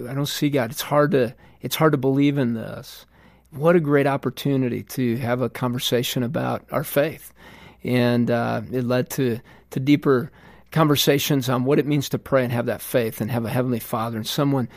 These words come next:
beyond this realm. And what does that mean? And what does Scripture say about that when we're having that conversation? Is he listening right then and there? Is he writing all the prayers down? And,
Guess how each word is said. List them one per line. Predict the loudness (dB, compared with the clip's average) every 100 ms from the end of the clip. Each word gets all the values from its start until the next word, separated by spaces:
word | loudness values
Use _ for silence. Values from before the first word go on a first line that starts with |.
| -20 -16
beyond | 0 2 2 2 2
this | 0 -2
realm. | -4 -4 -2
And | 0
what | 2 2
does | 2
that | 0
mean? | 2 0 2 0
And | 0
what | -2 -2
does | -2
Scripture | -4 -4 -4 -6
say | -2 -2 -2
about | 0 -2 -2
that | -6 -4
when | -2
we're | -2
having | -2 -2 0 -2 -6 -20 -20 -20 _
that | 0 0
conversation? | 0 0 0 2 0 0 -2
Is | -2
he | -2 4
listening | 4 4 0 2
right | 0 0
then | 0 0
and | 2
there? | 0
Is | 0
he | 0
writing | 0 0 0 0
all | 0
the | 0
prayers | 0 -2 -2 -2
down? | -2 0 0 0
And, | 0